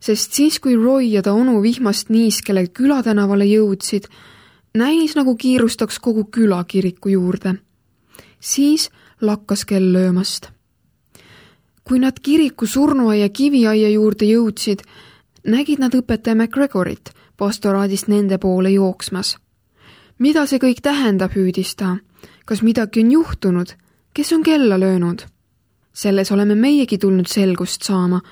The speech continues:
ütles härra Wallace. Ühiselt läksid nad vanasse kirikusse.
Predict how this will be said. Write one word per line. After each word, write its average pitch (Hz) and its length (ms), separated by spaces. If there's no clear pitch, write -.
ütles 190 260
härra 190 180
Wallace. 180 520
Ühiselt 285 440
läksid 254 320
nad 208 120
vanasse 220 440
kirikusse. 196 800